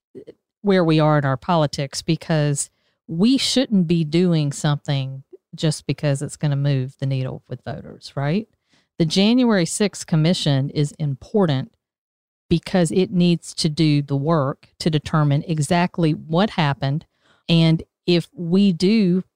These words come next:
have folks that maybe, maybe committed treason. I mean, this, this is serious. This isn't just, you know, whatever, what's that congressman from,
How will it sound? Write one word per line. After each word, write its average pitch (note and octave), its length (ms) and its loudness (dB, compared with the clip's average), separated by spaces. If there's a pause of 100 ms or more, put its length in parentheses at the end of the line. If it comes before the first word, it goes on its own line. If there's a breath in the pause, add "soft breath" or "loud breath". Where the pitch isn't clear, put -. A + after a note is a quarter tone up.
(340)
have D#3+ 240 0
folks - 560 -2
that E3+ 320 -2
maybe, F#3 640 2 (640)
maybe G#3 540 2 (300)
committed A#3 360 0
treason. C#4+ 500 -2 (640)
I E3 60 4
mean, F3+ 340 4 (420)
this, G#3 320 -4 (320)
this - 260 -2
is A#4+ 120 0
serious. - 800 -4
This C4+ 200 0
isn't C#4+ 360 0
just, F#3 500 0
you F#3 120 2
know, E3+ 160 4
whatever, E3+ 500 0 (100)
what's E3+ 300 -4
that - 200 -4
congressman F3 640 0
from, C3+ 320 -8